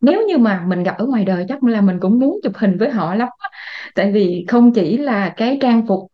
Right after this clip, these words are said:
của họ là độc đáo đi, mà cái cách trang điểm á, thì Thanh Ngôn thấy cái trang điểm về cái,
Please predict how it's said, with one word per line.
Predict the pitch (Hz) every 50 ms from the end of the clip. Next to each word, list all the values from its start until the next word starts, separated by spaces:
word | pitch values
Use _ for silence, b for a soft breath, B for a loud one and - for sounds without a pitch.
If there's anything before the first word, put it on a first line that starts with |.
| _ _
của | - 185 220
họ | 269 254 196 156 175 196
là | 196 180
độc | 160 160 143 -
đáo | 196 226 240 277 339
đi, | 311 247 B B B B _ _
mà | - 190 180 175 175 175
cái | 240 262 262
cách | - 349 349 -
trang | - 247 233 226
điểm | 214 196 175 190 247
á, | 320 339 339 b b b b b _
thì | - 165
Thanh | - 220 220 226
Ngôn | 226 220 208
thấy | 220 226 247 262 302 339 -
cái | 254 247 254 285 330 330 - 262 -
trang | - 233 226 220
điểm | 208 185 160 165 196 240 294 294
về | 247 214 190 175 165 160 160
cái, | - 226 233 254 285 277